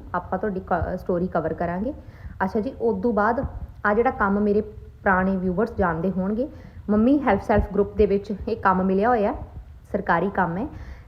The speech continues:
ਤੇ ਇਹਦੇ ਵਿੱਚ ਆਪਾਂ ਘਰੇ ਬੂੰਦੀ, ਪਕੌੜੇ, ਪਕੌੜੀਆਂ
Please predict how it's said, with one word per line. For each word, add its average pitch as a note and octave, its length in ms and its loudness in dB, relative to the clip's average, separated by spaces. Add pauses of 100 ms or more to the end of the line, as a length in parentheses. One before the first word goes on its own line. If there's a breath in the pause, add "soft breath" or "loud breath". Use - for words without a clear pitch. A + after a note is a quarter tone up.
ਤੇ A3 160 2
ਇਹਦੇ A#3 340 0
ਵਿੱਚ C4+ 260 -2
ਆਪਾਂ G#3 400 2
ਘਰੇ A3 380 4
ਬੂੰਦੀ, G3 440 2
ਪਕੌੜੇ, F#3+ 460 2
ਪਕੌੜੀਆਂ F#3+ 560 0